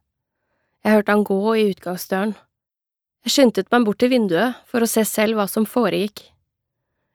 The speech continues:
Utenfor gikk en søppelkasse i bakken. Et kraftfullt vindkast feide innholdet utover. Greiner pisket mot hverandre. Elven gikk også hissigere enn jeg kunne huske å ha opplevd den før.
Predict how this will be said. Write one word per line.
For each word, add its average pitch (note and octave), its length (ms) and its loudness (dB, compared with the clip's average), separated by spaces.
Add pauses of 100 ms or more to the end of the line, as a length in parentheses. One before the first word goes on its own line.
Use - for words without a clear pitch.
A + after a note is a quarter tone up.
(140)
Utenfor A#3 480 2
gikk A3 240 0
en A3 80 2
søppelkasse F3+ 800 -4
i G#3+ 80 0
bakken. A3+ 400 -4 (640)
Et - 240 -6
kraftfullt - 680 -6
vindkast G#3 720 -2
feide G3+ 500 -2
innholdet F#3+ 480 0
utover. G#3+ 320 -8 (960)
Greiner G#3+ 480 2
pisket - 560 -4
mot F#3+ 240 -6
hverandre. G3 420 -4 (840)
Elven A#3 520 6
gikk A#3 200 4
også A3+ 220 0
hissigere A3+ 640 2
enn A#3 100 6
jeg A3+ 140 2
kunne A#3 180 6
huske - 280 0
å G#3+ 80 4
ha - 120 -2
opplevd F#3+ 400 -6
den A3+ 140 0
før. A3 260 -2